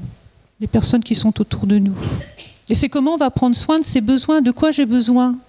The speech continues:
Est-ce que je continue à, à me priver d'aller voir l'esthéticienne,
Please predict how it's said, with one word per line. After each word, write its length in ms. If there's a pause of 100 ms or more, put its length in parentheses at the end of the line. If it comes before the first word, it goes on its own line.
(260)
Est-ce 140
que 80 (180)
je 140
continue 580
à, 300
à 160
me 40
priver 420
d'aller 420
voir 240
l'esthéticienne, 600